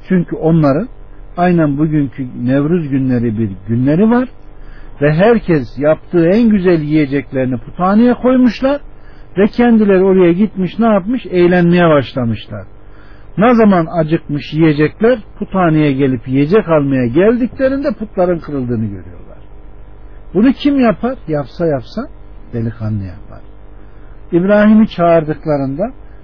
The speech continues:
bakın ayetlerdeki tok, güven, asla bir korkunun olmama ifadelerini teker teker çıkarıp yazınca yakalarsınız.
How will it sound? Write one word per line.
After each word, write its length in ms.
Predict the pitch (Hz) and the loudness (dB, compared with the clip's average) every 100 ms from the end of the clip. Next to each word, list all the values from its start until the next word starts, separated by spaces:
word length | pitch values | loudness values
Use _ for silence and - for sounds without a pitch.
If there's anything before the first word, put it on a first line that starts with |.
| - | -8
bakın 300 | 147 - 127 - | -6 -6 -10 -10
ayetlerdeki 920 | 135 139 156 156 156 147 143 147 214 - - | -8 -4 -4 -2 -2 -2 -2 -4 -6 -10 -6
tok, 160 | 127 - - - - - - - - - - - - 113 | -6 -8 -18 -20 -20 -20 -20 -20 -18 -18 -18 -18 -16 -6
güven, 420 | 131 147 156 113 - - - - - - | 0 2 2 0 -6 -18 -20 -20 -20 -6
asla 640 | 170 202 - 170 156 139 131 | -2 -2 -2 2 2 2 -2
bir 180 | 117 - - | -6 -10 -4
korkunun 540 | 139 143 - 151 135 - | 0 0 0 0 0 0
olmama 540 | 175 208 196 170 147 131 | 2 6 6 4 2 -2
ifadelerini 800 | 143 143 127 120 123 127 131 - | -6 -2 0 0 0 0 -2 -4
teker 400 | - 123 214 208 | -8 -2 0 0
teker 360 | 156 - 123 | -4 -4 -6
çıkarıp 420 | 113 - 131 123 110 | -6 -8 -6 -6 -6
yazınca 460 | 120 180 190 160 170 | -2 -2 0 -2 -2
yakalarsınız. 840 | 131 110 98 80 - - - - | -4 -6 -12 -16 -18 -18 -18 -20